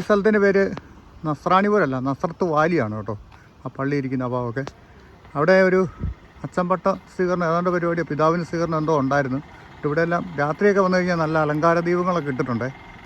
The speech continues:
ഇപ്പോൾ അതൊന്നും കാണത്തില്ല. അപ്പം നമ്മുടെ ഇന്നത്തെ ഈ ഒരു വീഡിയോ ഇത്രയൊക്കെ തന്നെയുള്ളൂ കേട്ടോ.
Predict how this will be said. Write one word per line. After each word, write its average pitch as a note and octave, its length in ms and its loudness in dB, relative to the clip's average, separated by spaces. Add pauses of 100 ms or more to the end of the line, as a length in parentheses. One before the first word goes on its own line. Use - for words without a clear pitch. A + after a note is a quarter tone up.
ഇപ്പോൾ F3 160 0
അതൊന്നും E3+ 260 0
കാണത്തില്ല. B2+ 340 0 (1300)
അപ്പം F#3 200 -6
നമ്മുടെ A3 280 2
ഇന്നത്തെ A3+ 300 2
ഈ - 20 2 (100)
ഒരു B3 120 2
വീഡിയോ A#3 220 4
ഇത്രയൊക്കെ A3 340 0
തന്നെയുള്ളൂ E3+ 320 0
കേട്ടോ. C#3+ 160 -2